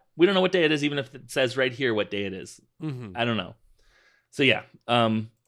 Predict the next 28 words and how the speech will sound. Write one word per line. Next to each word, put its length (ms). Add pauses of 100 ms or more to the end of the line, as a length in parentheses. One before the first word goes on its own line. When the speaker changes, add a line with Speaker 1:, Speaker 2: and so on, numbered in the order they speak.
(120)
Speaker 1:
it's 140
a 40
buck 280
wild 240
piece 220
of, 140
uh, 200
dialogue, 680 (640)
but 100
I 40
love 200
it 40
very 200
much 360
Speaker 2:
<laughs> 20
Speaker 1:
because 680 (120)
it, 460
uh, 300 (320)
shows 300
that 120
perhaps 420
both, 420 (260)
uh, 160
Jarvis 380
and 200
Carter 300
have 160
suffered 440